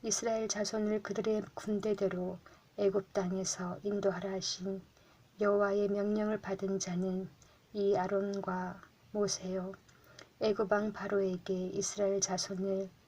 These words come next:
애굽에서 내보내라 말한 사람도 이 모세와 아론이었더라.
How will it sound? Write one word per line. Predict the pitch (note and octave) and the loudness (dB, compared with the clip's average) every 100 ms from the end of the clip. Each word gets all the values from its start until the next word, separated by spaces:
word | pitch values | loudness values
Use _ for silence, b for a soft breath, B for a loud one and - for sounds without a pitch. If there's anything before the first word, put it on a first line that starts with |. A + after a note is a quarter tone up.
| B B B | B B B
애굽에서 | G#3+ G3+ G3 G#3+ - A3 | 0 2 2 0 0 -2
내보내라 | G#3 G3 A3+ G3+ F#3+ G#3 G#3 G3+ | 0 -2 -2 -2 -4 -2 0 0
말한 | F#3+ F#3+ G3 | 0 -2 -4
사람도 | F#3 - F#3 F3+ F#3 F3+ F3+ - B B - - | -6 -6 -4 -2 0 0 -2 -12 B B -12 -2
이 | G3+ | 2
모세와 | G3+ G3 F#3+ F#3 G3 G#3 G#3 G3+ F#3+ - | 2 0 -2 -4 -4 -4 -8 -8 -12 -8
아론이었더라. | G#3+ G3 G3+ G3+ F#3 - F#3+ F#3 F#3 | -6 -4 -2 -4 -6 -4 -4 -2 -2